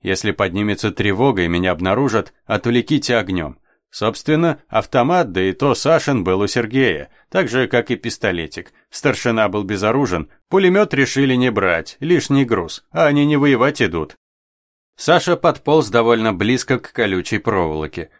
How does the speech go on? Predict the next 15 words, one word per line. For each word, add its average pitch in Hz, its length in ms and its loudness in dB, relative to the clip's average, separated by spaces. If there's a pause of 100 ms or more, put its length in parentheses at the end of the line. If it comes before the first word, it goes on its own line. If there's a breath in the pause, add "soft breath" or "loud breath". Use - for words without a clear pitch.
(100)
Буквально 123 460 0
в 113 40 -4
десяти 127 440 0
шагах 131 460 0
от 113 140 0
него 107 340 2
проходил 101 580 -2
часовой. 104 720 -2 (240)
На 110 180 0
складе 139 420 0
соблюдалась 120 600 0
светомаскировка, 98 1120 -2
света 135 500 0
не 90 180 0
было, 80 300 -4